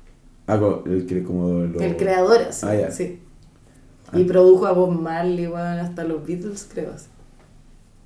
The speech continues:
Speaker 1: Ah, ya. Uh. Big
Speaker 2: Lee
Speaker 1: deal.
Speaker 2: Scratch Perry es un viejo, weón, que es un museo ambulante, es un personaje, pero de una calaña así, es un artista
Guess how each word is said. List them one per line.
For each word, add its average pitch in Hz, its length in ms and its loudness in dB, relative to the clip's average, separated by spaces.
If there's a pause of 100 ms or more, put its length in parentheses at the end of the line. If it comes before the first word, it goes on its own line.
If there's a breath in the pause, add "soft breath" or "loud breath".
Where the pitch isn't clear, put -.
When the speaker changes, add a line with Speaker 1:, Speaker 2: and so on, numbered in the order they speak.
(160)
Speaker 1:
Ah, 147 160 0
ya. - 380 -4 (400)
Uh. 220 180 -8 (1300)
Big 123 200 2
Speaker 2:
Lee 214 140 6
Speaker 1:
deal. 269 100 6
Speaker 2:
Scratch 254 380 -2
Perry 240 380 -2
es 220 180 -4
un 233 300 -2
viejo, 185 500 -4 (1200 loud breath)
weón, 175 300 -2
que 185 80 -6
es 180 140 -4
un 214 140 -4
museo 202 400 -4
ambulante, 185 680 -4
es - 140 -14
un 180 320 -6
personaje, 180 1000 -6
pero 180 320 -4
de 180 80 -2
una 202 180 -6
calaña 196 440 -8
así, 202 760 -8
es - 160 -8
un 226 140 -4
artista 220 840 -10